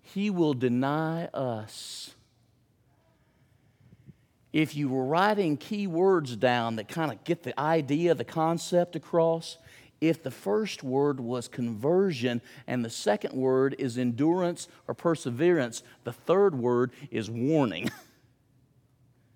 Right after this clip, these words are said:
If we deny him, he will deny us.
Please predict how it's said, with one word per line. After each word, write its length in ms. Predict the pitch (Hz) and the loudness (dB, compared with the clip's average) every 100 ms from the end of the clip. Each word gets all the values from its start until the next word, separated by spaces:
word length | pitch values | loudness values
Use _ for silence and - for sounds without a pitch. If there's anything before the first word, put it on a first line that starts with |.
| _ _ _ _ _ _ _ _ _ | _ _ _ _ _ _ _ _ _
If 160 | 117 104 | -10 -4
we 240 | 120 185 | 0 0
deny 480 | 170 160 160 165 156 | 2 2 4 4 2
him, 460 | 131 185 180 120 120 | 0 -2 -2 -2 -4
he 220 | 123 131 | -4 -4
will 160 | 120 | -4
deny 380 | 113 104 107 104 - | -4 -6 -8 -10 -12
us. 540 | 139 131 - - - | -14 -14 -16 -16 -16